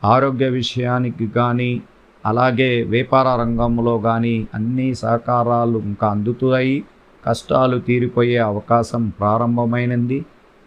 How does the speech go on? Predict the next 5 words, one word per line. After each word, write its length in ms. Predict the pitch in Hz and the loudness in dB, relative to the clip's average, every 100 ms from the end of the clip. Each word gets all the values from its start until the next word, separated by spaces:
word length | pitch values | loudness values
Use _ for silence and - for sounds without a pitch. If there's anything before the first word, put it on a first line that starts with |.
| - - | -10 0
ఇతరుల 460 | 117 139 135 131 | 2 2 2 0
సహాయం 680 | 120 123 107 123 123 123 113 | -2 0 2 2 2 0 0
ద్వారా 320 | 110 110 117 | 0 2 0
విజయం 520 | 113 104 110 120 120 117 | 0 -2 0 0 -2 -2
పొందగలుగుతారు. 1500 | 107 113 117 107 110 104 101 - 101 92 104 113 104 95 - | -4 0 0 0 0 0 -4 -2 0 0 -2 -2 -2 -6 -12